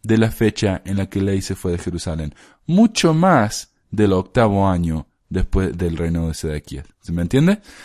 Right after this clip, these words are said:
Pero la gente de Fair Mormon tiene una respuesta para esto también. La Biblia no está escrita en orden cronológico. Por lo tanto, el segundo encarcelamiento sucedió antes que el primero en la Biblia.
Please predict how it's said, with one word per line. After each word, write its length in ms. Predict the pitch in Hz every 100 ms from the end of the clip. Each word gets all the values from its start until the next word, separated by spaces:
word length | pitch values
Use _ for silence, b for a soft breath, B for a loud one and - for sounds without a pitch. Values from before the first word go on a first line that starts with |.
| B B B
Pero 180 | - 120
la 80 | 120
gente 280 | 127 156 151
de 60 |
Fair 200 | 135 160
Mormon 380 | 170 190 139 131
tiene 160 | 139 127
una 100 | 120
respuesta 500 | 107 110 127 - 90
para 200 | 95 113
esto 180 | - 82
también. 320 | 71 71 - _ _ _ _ _ _
La 140 | - 82
Biblia 440 | 87 90 104 131 -
no 180 | 104
está 220 | 110 - 95
escrita 360 | - 98 98
en 80 | 90
orden 240 | 87 87
cronológico. 720 | 80 80 76 78 82 76 69 - B B -
Por 140 | 95
lo 60 | 101
tanto, 400 | 123 104 80 - B
el 140 | 104 110
segundo 840 | - 123 117 127 180 170 160 147
encarcelamiento 1120 | 117 117 120 110 120 110 113 110 107 120 123 b b b
sucedió 580 | - 127 143 139 147 -
antes 440 | 208 240 220 170 -
que 100 | 165
el 140 | 139
primero 640 | 127 123 123 101 107 139 _ _ -
en 120 | 101
la 100 | 98
Biblia. 420 | 95 85 78 71